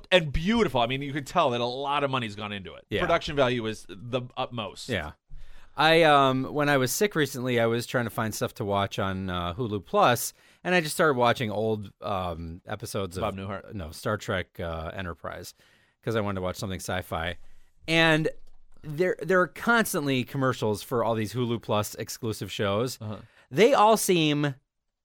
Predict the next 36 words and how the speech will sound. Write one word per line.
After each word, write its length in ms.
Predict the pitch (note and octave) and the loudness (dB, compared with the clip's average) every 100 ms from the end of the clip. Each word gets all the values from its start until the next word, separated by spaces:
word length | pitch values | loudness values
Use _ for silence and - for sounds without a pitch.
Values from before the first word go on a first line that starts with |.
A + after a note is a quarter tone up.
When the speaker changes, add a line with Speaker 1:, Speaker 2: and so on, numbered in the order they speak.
| _ C3+ | _ -10
Speaker 2:
f-, 360 | D3 - - - - | -10 -12 -16 -18 -12
with 260 | D#3+ E3 | -2 0
a 60 | D3+ | 0
few 180 | - F3+ | 0 0
exceptions, 640 | - D3 - D3+ D3+ - _ _ _ _ _ | 4 2 2 0 -2 -6 _ _ _ _ _
absolutely 500 | E3 E3+ - D3 C3+ | 0 2 2 0 0
terrible. 600 | A#2+ - B2 G2+ D2+ C2 _ _ - | 0 0 0 0 -2 -10 _ _ 4
Like, 200 | C#3+ C3+ | 4 6
the 140 | D#3 | 2
ideas 440 | D#3 C#3+ F3 G3 | 2 2 4 4
seem 200 | - G3+ | 2 -4
terrible. 640 | F3 F#3 F#3+ F#3 F3 F3+ F3 - | -4 0 4 4 4 2 0 -2
They 100 | D3 | 0
seem 220 | C#3 F3 | 2 2
like 160 | E3 D3 | 2 2
they're 120 | C3 | 0
trying 520 | B2 - E3 D#3+ D3 | -2 0 2 2 0
really 260 | C#3 E3 D#3+ | 2 2 2
hard 320 | C3+ C#3+ C#3 | 4 4 4
to 60 | B2 | 0
be 140 | A#2 | -4
really 280 | A2+ C#3+ C#3 | 0 0 0
edgy 580 | C#3 C3 B2 C3 C3+ B2+ _ _ - | -2 -2 0 0 -2 -6 _ _ -4
and, 300 | A#2+ A#2 A2+ | 2 2 2
like, 160 | G#2+ G#2 | 0 -2
clever, 640 | - C3 B2+ B2+ B2+ B2+ _ _ - | 0 2 4 4 4 2 _ _ -6
and 100 | C3 | 2
they 100 | C3+ | 2
don't 260 | C3 C3+ C3 | 4 2 4
look 200 | C3+ C#3 | 2 4
like 180 | A#2+ | 2
they're 140 | A#2+ A2+ | 2 0
probably 440 | - A#2 G#2+ A2+ | 2 0 0 -2
successful 580 | G#2+ A2 B2+ A2+ - A#2 | -2 -4 -2 -2 -2 -2
at 80 | A2+ | 0
that. 320 | A#2 A2+ A2+ | 0 0 -2